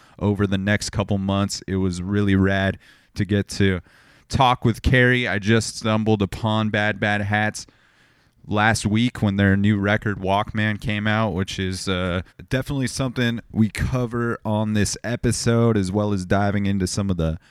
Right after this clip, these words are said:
band history, how this Bad Bad Hats band got going, and some of the creative process and chemistry between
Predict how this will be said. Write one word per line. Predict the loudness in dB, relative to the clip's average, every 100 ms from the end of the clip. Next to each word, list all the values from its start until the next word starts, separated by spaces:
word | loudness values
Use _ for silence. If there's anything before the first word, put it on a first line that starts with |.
| _ _ _ -8
band | -2 0 0
history, | 0 2 2 2 -2 0
how | 2 2
this | 0
Bad | -2 -2 0 0
Bad | 0 0
Hats | 0 -2 -4 -6
band | -4 -4 -2 -4 -6 _ _ _ -10
got | -2 0 0 -2 0
going, | 2 2 2 2 -2 -4
and | -6 -4 -4 -6 -10
some | -6 -4
of | -2 -2
the |
creative | -4 -2 0 2 0 -4
process | -2 -2 -2 0 0 0 0 -4
and | -6 -4
chemistry | -2 0 -2 -2 -2 0
between | -2 -2 -4 -2 -4